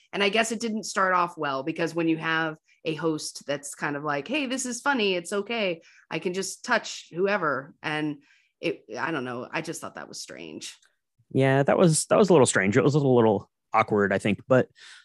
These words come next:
Speaker 2: um, by and large, I, I thought that they did a good job. I kind of liked the format of it.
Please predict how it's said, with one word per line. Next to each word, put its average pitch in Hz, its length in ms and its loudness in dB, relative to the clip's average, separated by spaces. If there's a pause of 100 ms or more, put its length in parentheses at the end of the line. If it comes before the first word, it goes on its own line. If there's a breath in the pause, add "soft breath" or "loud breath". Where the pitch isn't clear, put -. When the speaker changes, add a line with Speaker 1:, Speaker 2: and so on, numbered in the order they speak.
(100)
Speaker 2:
um, 95 280 2 (200)
by - 120 4
and 202 120 8
large, 135 260 6
I, 123 140 4 (260)
I 120 180 -6 (280)
thought 131 200 2
that 131 120 0
they 107 280 6
did 117 420 4
a 107 340 2
good 120 180 2
job. 117 280 0
I 120 60 2
kind 160 180 2
of 120 80 -4
liked 113 280 -2
the - 80 -6
format 123 400 -2
of 160 120 4
it. 180 140 -2